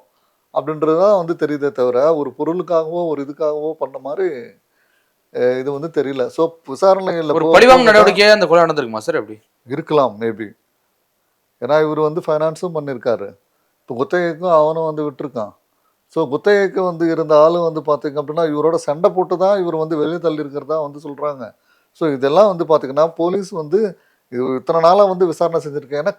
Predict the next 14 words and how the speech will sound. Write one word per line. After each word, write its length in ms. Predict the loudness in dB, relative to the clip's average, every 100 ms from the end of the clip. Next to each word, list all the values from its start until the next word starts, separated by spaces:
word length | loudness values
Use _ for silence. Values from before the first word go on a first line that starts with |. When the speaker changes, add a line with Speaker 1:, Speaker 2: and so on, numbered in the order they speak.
| -12 _ _ _ _ _ _
Speaker 1:
அந்த 300 | -4 2 4
அளவுக்கு 440 | 6 4 -2 -4
வந்து 260 | -4 -4 -2
பாத்தீங்க 340 | 0 0 0 -2
அப்படின்னா, 380 | -2 -2 2 4 4 4 0
so, 320 | -2 -2 -2 -4
குற்றவாளிகள் 800 | -8 -2 4 6 6 2 -2 -4
வந்து 540 | -4 -2 -2 -2 -6 _ _ _
அந்த 280 | -4 2
அளவுக்கு 380 | 2 4 0 -2 0 0 2 2 4 2 0 -2 -2 -2 -4 -8 -12 -10
கன்ஃபியூஸ் 380 | -10 -8 -10 -8
பண்ணி 160 | -8
விட்டுருக்காங்க 640 | -8 -10 -8 -8 -6 -8
இந்த 480 | -8 -6 -6 -6 -14